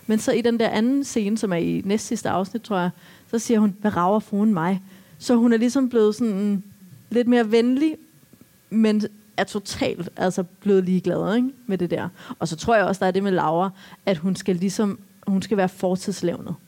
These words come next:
Altså, hun skal stå der i køkkenet og sige, "Så skal man også opleve, at Mads, eller at de holdt, bankdirektøren holdt tale om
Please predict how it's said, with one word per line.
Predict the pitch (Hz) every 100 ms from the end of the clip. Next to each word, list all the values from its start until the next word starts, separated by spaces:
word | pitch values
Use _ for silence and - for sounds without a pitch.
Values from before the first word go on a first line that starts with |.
| _ _ -
Altså, | 196 190
hun | 185
skal | 202 208
stå | - 208
der | 190
i |
køkkenet | 185 208 190 202
og | 185
sige, | 190 170
"Så | 185 196
skal | - 196
man | 180
også | 185 -
opleve, | 185 190 190
at | 175
Mads, | 175 180 -
eller | 185 175
at | 151 165 -
de | 196
holdt, | 180 180
bankdirektøren | - 190 202 185 175
holdt | 175 165
tale | 190 175 196
om | 165